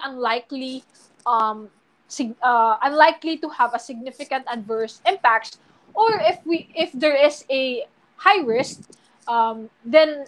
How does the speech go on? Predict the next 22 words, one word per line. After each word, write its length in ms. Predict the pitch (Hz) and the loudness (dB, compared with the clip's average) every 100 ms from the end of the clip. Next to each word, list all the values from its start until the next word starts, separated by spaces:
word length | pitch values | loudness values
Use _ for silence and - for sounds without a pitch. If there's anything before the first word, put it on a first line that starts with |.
| - | -4
it 180 | 277 285 | -2 -2
means 280 | 349 349 311 | -4 -6 -4
that 260 | 269 262 - | -2 -2 -2
there 180 | 254 262 | -2 -2
is 160 | 269 277 | -2 -2
likely 300 | 262 269 262 | -2 -2 -8
to 140 | 269 | -10
have 260 | 240 220 214 | -4 -4 -4
a 60 | 233 | -8
significant 560 | 254 226 233 247 233 226 | -10 -12 -12 -6 -6 -6
adverse 420 | 226 190 214 - | -10 -6 -10 -8
impacts. 500 | 208 196 - _ - _ _ _ _ _ | -12 -14 -18 _ -20 _ _ _ _ _
If 240 | 392 440 311 | 4 4 4
there 240 | 277 359 339 | 0 0 2
is, 300 | 349 381 - | 0 0 0
again, 640 | 262 254 392 453 392 - - | -2 2 0 0 -6 -8 -4
a 100 | - | -2
significant 680 | 330 269 320 320 302 247 | -2 -2 -2 0 0 2
adverse 400 | 247 220 247 247 - | -2 2 0 0 -8
impacts, 640 | 208 - 196 233 - - - _ - | -10 -4 -4 -4 -10 -16 -20 _ 2
then 320 | 302 320 269 | 4 4 4
therefore, 580 | 269 285 247 233 233 | 2 2 -2 -2 -2